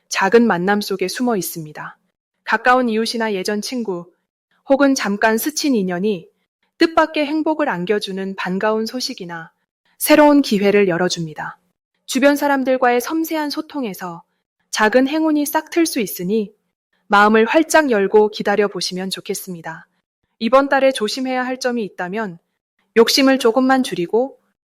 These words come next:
느긋한 마음을 갖는 것입니다. 마음이 조급해질 때일수록 주변을 더 살피고 누군가에게 힘을 내어주는 것이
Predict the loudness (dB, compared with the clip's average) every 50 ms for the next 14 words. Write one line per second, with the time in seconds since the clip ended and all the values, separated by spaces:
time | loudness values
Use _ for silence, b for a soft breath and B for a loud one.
0 | _ _ _ 0 4 4 6 4 4 2 2 2 2 4 4 4 2 2 2 0
1 | -2 -2 -2 -2 -2 0 0 -2 -2 -4 -4 -6 -10 -12 -12 -12 -14 -14 -16 _
2 | _ _ _ _ _ _ _ _ 0 4 4 4 4 4 2 2 2 2 2 2
3 | 0 -4 -4 -4 -4 -4 -4 -2 -2 0 0 -2 -2 -6 -6 -4 -4 -4 -4 -6
4 | -12 _ _ _ _ _ _ _ _ _ -2 0 4 4 4 6 4 2 2 0
5 | -2 -4 -2 -4 -4 -4 -6 -4 0 2 0 0 0 -4 _ _ _ _ _ _
6 | _ _ _ 0 2 4 6 6 6 8 6 6 6 6 4 4 2 2 4 4
7 | 4 4 6 6 6 6 4 4 2 0 -2 -4 -4 -4 -4 -4 -4 -4 -4 -4
8 | -6 -8